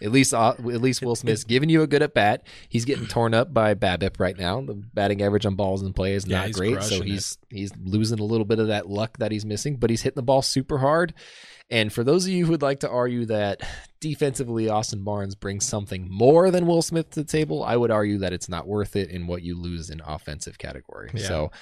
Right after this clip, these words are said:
Speaker 1: you can argue it all you want, but Austin Barnes does not belong in the starting lineup on a daily basis. He does, he,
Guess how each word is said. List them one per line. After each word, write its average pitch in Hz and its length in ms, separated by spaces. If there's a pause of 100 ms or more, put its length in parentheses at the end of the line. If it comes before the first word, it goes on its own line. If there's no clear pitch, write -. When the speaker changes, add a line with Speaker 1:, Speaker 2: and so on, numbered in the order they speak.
(420)
Speaker 1:
you 143 100
can 135 100
argue 135 280
it 110 60
all 107 120
you 95 140
want, 98 280
but 95 140
Austin 92 320
Barnes 85 240
does 85 140
not 76 180
belong 78 260
in 76 60
the 76 80
starting 82 300
lineup 80 340
on 185 180
a 185 40
daily 143 300
basis. 80 480
He - 120
does, 139 480 (320)
he, - 160